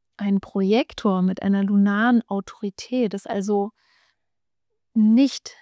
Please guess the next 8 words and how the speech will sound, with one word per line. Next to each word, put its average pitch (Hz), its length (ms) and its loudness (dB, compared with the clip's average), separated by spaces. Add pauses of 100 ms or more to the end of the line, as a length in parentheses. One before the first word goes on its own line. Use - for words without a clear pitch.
(140)
dafür 214 320 -4
gebaut, 202 800 -4 (1700)
schnelle 220 680 4
Entscheidungen 208 720 2
zu - 160 -10
treffen, 185 500 -8
ist 220 200 -12
nicht 226 640 -2